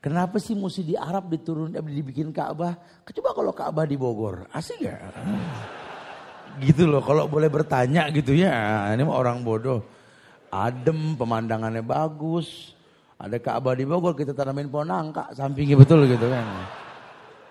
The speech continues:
Cuma kan ceritanya nggak begitu. Allah yang maha tahu.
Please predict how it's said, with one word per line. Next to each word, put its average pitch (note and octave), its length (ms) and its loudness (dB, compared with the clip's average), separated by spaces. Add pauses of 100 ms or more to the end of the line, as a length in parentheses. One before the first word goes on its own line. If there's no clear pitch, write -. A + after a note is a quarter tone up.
(200)
Cuma G#3+ 320 2
kan B3+ 160 2
ceritanya A3 640 2
nggak D#4+ 240 0
begitu. G3 320 0
Allah G#3 320 4
yang G#3 160 4
maha G3 240 0
tahu. G#3 880 2